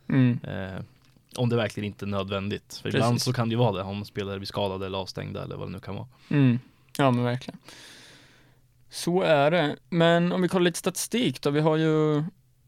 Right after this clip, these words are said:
Speaker 1: av de topp tjugo spelarna som har tagit mest poäng i år, ehm,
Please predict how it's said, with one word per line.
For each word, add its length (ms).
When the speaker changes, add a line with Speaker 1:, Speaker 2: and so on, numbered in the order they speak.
Speaker 1:
av 180
de 220
topp 220
tjugo 840
spelarna 440
som 140
har 60
tagit 180
mest 340
poäng 340
i 60
år, 280
ehm, 1040